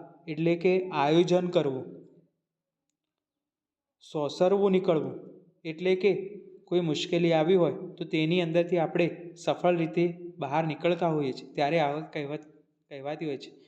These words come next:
મુશ્કેલીમાંથી સફળ રીતે બહાર આવવું. પેટ દેવું એટલે કે મનની વાત કહેવી. ઘણીવાર આપણે આપણી બધી વાત કોઈને કહેતા હોઈએ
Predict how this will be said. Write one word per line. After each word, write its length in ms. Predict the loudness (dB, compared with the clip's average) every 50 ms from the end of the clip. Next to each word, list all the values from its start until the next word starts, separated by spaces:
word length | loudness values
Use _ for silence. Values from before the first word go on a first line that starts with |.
| _ _ _ _ -14
મુશ્કેલીમાંથી 840 | -14 -12 -6 -2 0 2 2 4 2 2 2 0 0 0 0 0 0
સફળ 400 | 2 0 -2 -2 0 2 2 2
રીતે 320 | 2 2 0 0 0 0
બહાર 380 | 0 -2 -4 -2 0 0 2 2
આવવું. 300 | 2 0 -2 -6 -10 -14 -14 -18 -20 _ _ _ _ _ _ _ _ _ _ _ _ _ _ _ _ _ _ _ _ _ _ _ _
પેટ 360 | 2 2 2 4 4 4 4
દેવું 300 | 6 4 4 4 0 -2 -4 -6 -8 -8 -10 -14 -16 -20 -20 -20 _ _ _ _ _ _ _ _ _ _ _ _ _ _ _ _ _ _
એટલે 280 | -16 -10 -4 -2 -2 0
કે 140 | 2 2 2
મનની 540 | 2 2 0 0 0 2 2 2 2 2 2
વાત 460 | 0 -2 0 2 2 0 0 -2 0
કહેવી. 240 | 0 0 0 -2 -6
ઘણીવાર 600 | -8 -12 -14 -10 -8 -6 -2 0 2 2 2 0
આપણે 280 | 0 -2 -2 -2 0
આપણી 260 | 0 -2 0 -2 -2
બધી 260 | 0 -2 -2 -2 0 0
વાત 320 | 0 0 -2 -4 -6 -4
કોઈને 240 | -2 -2 -2 -2 -2
કહેતા 320 | -2 -4 -4 -2 0 0
હોઈએ 280 | 2 2 0 0 -2